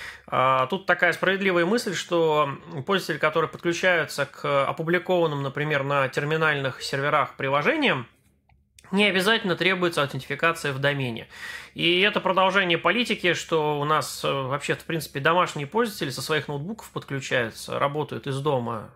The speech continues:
э, с корпоративными ресурсами. Ноутбуки у них не в домене, и, в общем, даже, э, с учётом того, что они под контролем системы M D M, всё равно,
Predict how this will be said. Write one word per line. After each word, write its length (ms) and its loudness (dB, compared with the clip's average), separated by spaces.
э, 240 -10
с 60 -10
корпоративными 520 -4
ресурсами. 640 -2
Ноутбуки 420 0
у 20 2
них 160 2
не 160 4
в 60 -8
домене, 760 4
и, 680 2
в 360 -2
общем, 480 -4
даже, 420 2
э, 240 2
с 80 -6
учётом 380 2
того, 240 4
что 120 0
они 140 2
под 160 -4
контролем 720 2
системы 440 0
M 100 -2
D 180 2
M, 240 2
всё 160 -2
равно, 640 2